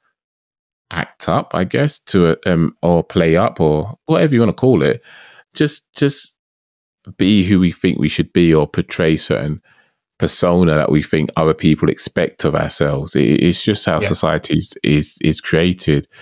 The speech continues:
Speaker 1: and perpetuated in terms of, "Oh, I don't feel one hundred, but I'm gonna act like it just to get the job done." But I'd like to think someone still resonated with what you said, whether later on down the line they peeled back the layers and realised, "Well, actually, it's, it's not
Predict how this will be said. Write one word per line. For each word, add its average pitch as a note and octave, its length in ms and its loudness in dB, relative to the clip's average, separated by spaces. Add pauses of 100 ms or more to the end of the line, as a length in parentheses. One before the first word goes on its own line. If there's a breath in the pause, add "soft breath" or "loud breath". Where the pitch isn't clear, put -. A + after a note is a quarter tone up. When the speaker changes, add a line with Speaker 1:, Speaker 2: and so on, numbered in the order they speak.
(300 loud breath)
Speaker 1:
and E2 160 -4
perpetuated - 640 0
in D2 120 -2
terms D2+ 340 -2
of, C#2+ 240 -4 (340 loud breath)
"Oh, D#2+ 300 0
I E2 60 -2
don't - 240 0
feel E2 160 0
one E2 140 0
hundred, E2+ 340 0
but - 80 -2
I'm D#2 140 0
gonna D2 160 0
act F2+ 200 -4
like D2+ 280 -4
it - 120 -4
just - 220 -2
to - 60 -8
get - 100 0
the - 60 -2
job D2 280 -4
done." C#2+ 300 -2 (1160)
But - 160 -2
I'd F#2+ 80 0
like G2+ 280 0
to - 100 -4
think - 300 -4
someone D#2+ 360 0
still F2 320 0
resonated D#2 460 0
with C#2+ 120 -6
what D#2+ 200 0
you D2 120 -8
said, D2 500 -4 (520)
whether F#2 240 2
later D#2 260 2
on D#2 120 2
down D2+ 160 0
the D2+ 40 0
line D2+ 160 0
they D2 160 0
peeled D#2 380 -2
back D2 200 -4
the C#2 60 -4
layers C#2+ 300 2
and C#2+ 80 -4
realised, C#2 320 -2
"Well, F2+ 200 4
actually, D2 480 -2
it's, D2+ 260 -4
it's - 260 -4
not E2 280 -2